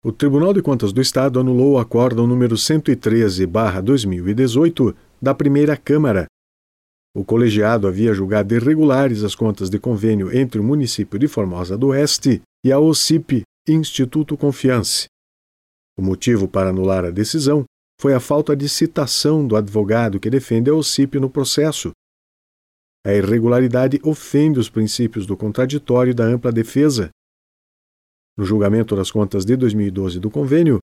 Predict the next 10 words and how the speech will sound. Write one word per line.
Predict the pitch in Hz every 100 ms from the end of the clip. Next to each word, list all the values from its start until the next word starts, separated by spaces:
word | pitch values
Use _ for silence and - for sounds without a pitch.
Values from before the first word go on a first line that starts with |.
| _ _ _ -
o |
tribunal | 127 143 139 143 143
condenou | 160 156 143 131
o | 107
Instituto | 98 104 110 104 123
Confiance, | 156 - 139 131 120 - _ _ _ _ _
sua | - 165 143
presidente | 147 131 127 139 139
à | 120
época, | 139 143 - 85